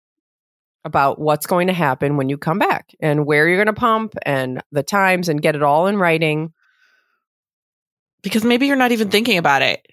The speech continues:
Speaker 2: You know, you're
Speaker 1: Yeah.
Speaker 2: probably not even, who
Speaker 1: 'Cause
Speaker 2: thinks
Speaker 1: they're
Speaker 2: about
Speaker 1: not.
Speaker 2: it?
Speaker 1: Who thinks about that? Yeah.
Speaker 2: But make sure, you know, and if you don't wanna do it before you go out, then do it while you're on maternity leave. Send an email to your boss.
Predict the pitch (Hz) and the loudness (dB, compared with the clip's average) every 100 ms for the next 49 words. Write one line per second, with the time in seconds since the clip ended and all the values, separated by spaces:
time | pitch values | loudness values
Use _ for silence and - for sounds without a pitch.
0 | _ 214 180 165 170 214 277 302 285 254 | _ -2 2 4 4 4 4 4 2 0
1 | 185 277 381 - 294 349 - 415 226 185 | 0 0 2 2 4 4 4 4 2 2
2 | 359 392 339 185 135 135 127 - 175 - | 0 2 0 0 0 0 -2 0 -2 -2
3 | 185 - _ _ _ _ _ _ _ _ | -8 -16 _ _ _ _ _ _ _ _
4 | _ _ _ _ _ _ _ _ _ - | _ _ _ _ _ _ _ _ _ -10
5 | - 160 185 185 - 214 202 202 208 196 | -4 -2 0 -2 -2 0 2 0 -2 -2
6 | 143 147 - _ _ _ - 202 185 202 | -2 -4 -10 _ _ _ -8 -6 -2 0
7 | 233 233 226 220 - 180 - 202 214 190 | 0 0 2 0 -2 -8 -2 0 0 0
8 | 202 247 240 240 - 220 240 254 233 226 | 2 2 2 0 -2 -2 -2 0 0 0
9 | 208 180 165 160 147 156 175 - - _ | -2 -2 -4 -6 -6 -6 -8 -10 -18 _
10 | _ - 208 220 214 190 170 165 156 - | _ -4 -2 0 0 0 -2 -4 -4 -6
11 | - - | -8 -14